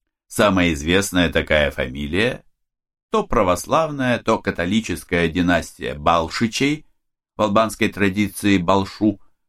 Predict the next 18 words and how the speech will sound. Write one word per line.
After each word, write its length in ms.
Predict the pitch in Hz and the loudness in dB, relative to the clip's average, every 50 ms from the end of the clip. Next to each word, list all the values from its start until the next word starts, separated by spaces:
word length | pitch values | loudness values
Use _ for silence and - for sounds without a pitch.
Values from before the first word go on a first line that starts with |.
| _ _ _ _ _ _ | _ _ _ _ _ _
представители 680 | - 131 131 - - - 151 170 214 202 208 180 165 | -2 -2 -2 -2 -2 -2 -2 -2 0 0 0 0 2
которой 480 | 151 - 135 - - 147 147 139 131 123 | 2 2 0 0 2 0 2 2 0 0
управляли 500 | 113 - 101 98 92 92 95 98 92 87 | 0 0 0 0 2 2 2 2 0 -2
княжеством 680 | - - 98 98 85 92 92 82 - - 92 87 82 | -2 0 0 0 2 0 -2 -4 -2 0 0 0 0
Зета, 560 | 76 78 95 95 82 82 - 92 90 87 - - _ _ _ _ _ _ | 0 0 0 0 0 2 2 2 2 2 -2 -12 _ _ _ _ _ _
шестьсот 460 | - - 120 113 - 143 139 120 - | -2 -2 -2 0 0 0 -2 0 0
пятьдесят 460 | - 113 110 107 107 117 107 98 - | 2 2 2 4 4 2 0 0 0
лет 200 | 101 101 92 - | 0 -2 -2 0
назад 380 | 90 92 90 - 113 95 - - | -2 -4 0 0 0 0 0 0
вобравшим 500 | 92 87 85 98 95 87 - - 92 85 | 0 0 2 0 0 0 0 -2 -2 -2
в 40 | |
себя 260 | - - 90 87 90 85 | -2 -2 0 0 0 2
почти 480 | 90 87 82 - - 104 104 95 - - | 2 0 -2 -2 0 0 0 0 -2 -6
все 300 | - - - 117 107 92 | -10 -4 0 2 2 2
нынешние 680 | 87 92 95 92 87 85 85 - - 85 85 82 78 | 2 2 2 2 2 2 0 0 0 0 0 0 0
черногорские, 920 | - - 90 82 80 80 82 85 107 135 160 165 - - - 143 131 117 | 0 0 0 0 0 -2 -2 0 0 0 0 0 -2 -2 0 0 0 0
часть 320 | - - 104 90 80 - - | 0 0 0 0 0 -2 -4
косовских 640 | - 123 135 131 - 127 123 - - 123 117 - | -4 -4 -2 -2 -2 -6 -4 -2 0 0 0 -2